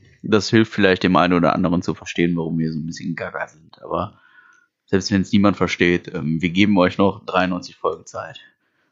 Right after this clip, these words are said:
das herauszufinden. Wir haben soeben beschlossen, wir werden diese vierzehntägig veröffentlichen.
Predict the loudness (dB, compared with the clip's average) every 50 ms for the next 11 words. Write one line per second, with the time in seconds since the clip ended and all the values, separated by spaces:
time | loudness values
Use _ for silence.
0 | _ _ -10 -8 -6 -6 -4 -4 -4 -4 -4 -6 -6 -4 -2 -2 0 0 -2 -2
1 | -4 -6 -8 _ _ _ _ _ -20 -20 -20 -12 _ 0 2 2 4 2 2 2
2 | 2 2 2 4 4 4 6 6 4 4 4 4 4 4 4 4 4 4 4 4
3 | 4 4 4 2 2 0 -2 0 -2 -4 -4 -2 -6 -6 0 0 0 0 0 -4
4 | -4 -4 -4 -4 -4 -8 -14 -16 -8 -6 -6 -6 -6